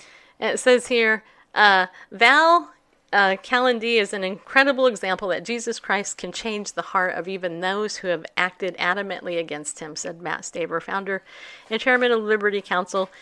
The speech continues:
"Miss Calendee's, uh, testimony is like Saul's conversion from persecuting Christians to then giving his heart and life to God and becoming Paul.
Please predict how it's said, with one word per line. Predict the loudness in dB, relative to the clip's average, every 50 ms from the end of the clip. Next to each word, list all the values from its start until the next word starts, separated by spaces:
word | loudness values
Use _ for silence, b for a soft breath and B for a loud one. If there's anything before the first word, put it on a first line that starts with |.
| B B B B B B B 0
"Miss | 2 2 2 0
Calendee's, | -2 -2 -2 0 0 0 -2 -2 -4 -4 -4 -6 -6 -8 -14 B B B B B B B -2
uh, | 2 2 2 2
testimony | 2 0 0 0 0 -2 -4 -2 -2 0 0 -2
is | -2 0
like | 0 0 0 0
Saul's | -2 0 2 2 2 2 -2 -4
conversion | -10 -8 -2 0 0 0 2 -2 -6 -6
from | -4 -4 -4 -4 -4 _ -20 -20 -20 -20 _
persecuting | -4 -2 -2 -2 -2 -4 -2 0 0 0 0
Christians | 0 -2 -2 -2 -2 -4 -4 -4 -4 -4 -6 -10
to | -8 -8 -4
then | -2 -2 -2 -2
giving | -2 -4 -4 -4 -2
his | -4 -4 -6 -2
heart | 0 2 2 2 0
and | -4 -2
life | -2 -2 -2 -4 -8
to | -10 -4
God | 0 0 0 0
and | 0 -4
becoming | -8 -8 -8 -8 -6 -6 -6 -8
Paul. | -10 -6 -4 -2 0 0 -2 -4